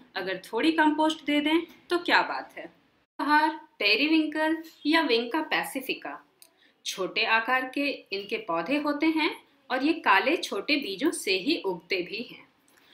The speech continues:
सदाबहार का पौधा सामान्य या हल्की उपजाऊ मिट्टी में बड़ी तेजी से ग्रो करता है और इन्हें रोजाना ढेरों फूल खिलते हैं।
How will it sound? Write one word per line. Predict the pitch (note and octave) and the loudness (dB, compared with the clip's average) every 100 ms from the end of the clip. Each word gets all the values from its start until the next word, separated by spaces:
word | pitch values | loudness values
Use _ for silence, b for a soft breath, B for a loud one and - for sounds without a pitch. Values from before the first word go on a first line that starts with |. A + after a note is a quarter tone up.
| B B B | B B B
सदाबहार | - C#4+ E4 E4+ E4+ F4 | -4 2 4 4 6 6
का | F4 F4 | 6 2
पौधा | D4+ D4 C#4+ E4 | 2 0 0 -2
सामान्य | - A3 G3 G3 A#3+ C#4 | 0 0 2 2 2 2
या | D4+ C#4+ | 2 2
हल्की | D#4 A3 - - | 0 -2 -2 4
उपजाऊ | F4 E4 D4+ D4+ | 4 4 0 4
मिट्टी | D4+ C#4+ D4 | 4 2 2
में | D4 D4 | 4 4
बड़ी | C4+ D4 | 4 4
तेजी | E4 - E3+ E3 B3+ | 2 2 0 0 -2
से | D#4+ | 0
ग्रो | C#4+ G#3 | 0 -2
करता | E3+ D#3 - C3+ | -4 -6 -10 -12
है | - - _ b b b | -14 -18 _ b b b
और | G3 | -4
इन्हें | A3+ A#3 D#4 | -2 0 0
रोजाना | A3+ G3 G3+ A#3 D4 | 2 0 0 2 2
ढेरों | D4+ - F#3+ G3 F#3 | 0 -2 -2 0 0
फूल | - F#3 | -2 -4
खिलते | D#3+ D#3+ C#3 - | -4 -8 -10 -14
हैं। | D3 | -18